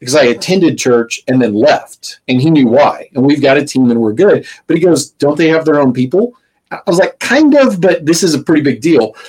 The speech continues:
And, and that's how far we've come. And I wanna launch back out of that to Mike and James. That's how far the reality of this world has come, John. It wasn't that many years ago that,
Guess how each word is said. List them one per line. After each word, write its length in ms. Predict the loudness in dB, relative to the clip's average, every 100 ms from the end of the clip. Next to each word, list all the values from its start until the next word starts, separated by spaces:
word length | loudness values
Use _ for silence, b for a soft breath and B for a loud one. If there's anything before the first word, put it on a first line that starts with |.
| B B _
And, 540 | -2 0 0 0 -4 -8 _ _ _ _ -2
and 240 | 0 -2 -8
that's 400 | -8 -2 -2 0
how 140 | -2
far 240 | 0 2 2
we've 260 | 0 -2
come. 400 | -4 -2 -2 -4 _ -4
And 100 | 0
I 80 | 2
wanna 260 | 2 2 2
launch 300 | 2 0 0
back 200 | 0 0
out 160 | 0
of 60 | 0
that 160 | -2 -2
to 80 | -2
Mike 300 | 0 0 -4
and 120 | -4
James. 400 | -2 -2 -2 -6 B B -6
That's 320 | -2 0 0
how 140 | -2 0
far 200 | 0 2
the 100 | 2
reality 560 | 2 2 0 0 0
of 80 | 0
this 180 | -2 -2
world 280 | 0 0 0
has 140 | -4
come, 260 | -4 -2 -2
John. 340 | -2 -4 -6 -2
It 100 | 0
wasn't 360 | 0 0 0
that 180 | 0 0
many 160 | 0 0
years 200 | 0 0
ago 200 | 0 0
that, 200 | -2